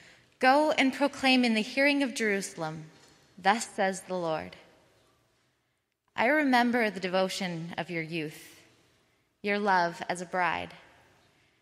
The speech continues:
how you followed me in the wilderness, in a land not sown. What wrong did your ancestors find in me that they went far from me and went ath-,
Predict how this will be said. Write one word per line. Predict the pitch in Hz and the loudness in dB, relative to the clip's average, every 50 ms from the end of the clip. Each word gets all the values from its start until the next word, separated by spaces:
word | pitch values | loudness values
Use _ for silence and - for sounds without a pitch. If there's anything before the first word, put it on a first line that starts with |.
| _ _ _ _ _ | _ _ _ _ _
how | 233 | -2
you | 240 240 254 | 0 0 -2
followed | 247 - - 214 208 214 226 233 214 | -2 2 4 4 6 6 2 0 0
me | 220 226 226 | -2 -2 0
in | 220 214 | 0 -2
the | 214 202 | -2 -2
wilderness, | 180 180 180 175 185 185 190 190 196 - - - - - - - _ _ _ _ _ _ _ _ | -2 -4 -4 -4 -6 -6 -6 -6 -6 -8 -14 -18 -20 -20 -20 -20 _ _ _ _ _ _ _ _
in | - 185 | -6 -4
a | 180 185 | -2 -2
land | 190 185 180 180 180 180 185 190 185 - - - 185 180 | 0 0 0 0 0 -2 -2 -4 -8 -10 -14 -16 -12 -6
not | 185 175 175 - - - | -4 -4 -4 -4 -6 -16
sown. | - - 175 160 160 170 165 165 - - _ _ _ _ _ _ _ _ _ _ _ _ _ _ _ _ _ _ _ _ _ _ _ _ _ _ _ _ _ _ _ _ _ _ | -14 -12 -10 -10 -10 -12 -14 -16 -20 -20 _ _ _ _ _ _ _ _ _ _ _ _ _ _ _ _ _ _ _ _ _ _ _ _ _ _ _ _ _ _ _ _ _ _
What | 247 302 - - | -4 -4 -4 -2
wrong | 196 208 214 226 247 262 262 254 | -2 0 2 4 4 4 2 2
did | - 240 233 185 | 2 0 -2 0
your | 202 202 196 | 2 2 4
ancestors | 190 190 214 220 - 226 202 202 - - 196 185 - | 4 4 2 2 0 0 0 0 0 -4 -4 -4 -2
find | - 175 175 190 214 214 | 0 2 2 2 2 0
in | 220 202 185 | -2 -2 -4
me | 170 165 165 | -4 -6 -4
that | 156 180 175 - - | -4 -4 -6 -4 -4
they | 190 190 | -4 -4
went | 190 196 208 208 208 - - | -2 -2 -4 -4 -4 -8 -8
far | - - 196 202 240 220 | -2 0 0 0 0 -4
from | - - 175 170 | -8 -10 -10 -10
me | 165 - - - 170 - _ - - - - - - - - _ | -10 -10 -12 -12 -14 -16 _ -20 -20 -20 -20 -20 -20 -20 -20 _
and | _ 180 214 220 | _ -2 -2 4
went | 208 233 233 233 - - | 6 6 6 6 6 6
ath-, | 196 208 - - 190 | 6 6 6 -2 -16